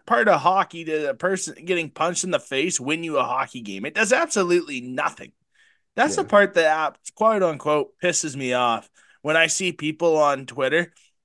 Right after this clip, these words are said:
Speaker 1: and, uh, with no names, and they're talking about, and they're just doing it for clickbait. That's the part that makes me upset, and that's all they're there for, clickbait. And I just think, you know, like, you clearly have never played the game before. Like,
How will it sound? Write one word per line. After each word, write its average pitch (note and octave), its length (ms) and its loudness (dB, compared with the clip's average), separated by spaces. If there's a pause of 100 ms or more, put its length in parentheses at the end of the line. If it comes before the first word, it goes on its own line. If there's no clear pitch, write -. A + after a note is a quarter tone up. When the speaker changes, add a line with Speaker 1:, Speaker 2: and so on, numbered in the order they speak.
(180)
Speaker 1:
and, C#3+ 320 4
uh, C3+ 300 2
with C#3 180 -8
no D#3 220 0
names, D3 640 -4 (280)
and E3 140 2
they're D#3+ 120 0
talking F3 380 2
about, D#3+ 220 -8
and D3 300 -2 (480)
they're D3+ 240 -4
just F3 320 -2
doing E3 160 4
it D3 80 -4
for C#3+ 160 -8
clickbait. E3+ 580 -4 (320)
That's F#3 280 2
the G#3 100 -4
part F3+ 260 2
that F3 100 -2
makes D#3 260 -4
me D#3 80 -2
upset, C3 380 0
and D3+ 80 -8
that's F3 200 2
all E3 160 6
they're C3+ 100 0
there A2 200 -2
for, A2 200 -8
clickbait. F#2 500 -14 (380)
And B2+ 400 0
I D#3+ 160 8
just D#3 200 -2
think, D3 280 -4
you D3 140 -10
know, D3 300 6
like, C#3+ 280 2
you F3 80 -6
clearly C4+ 320 0
have F3+ 100 4
never D#3+ 240 -2
played C#3+ 240 -2
the C3+ 60 -8
game C3 280 -6
before. A2 400 -2
Like, - 300 -4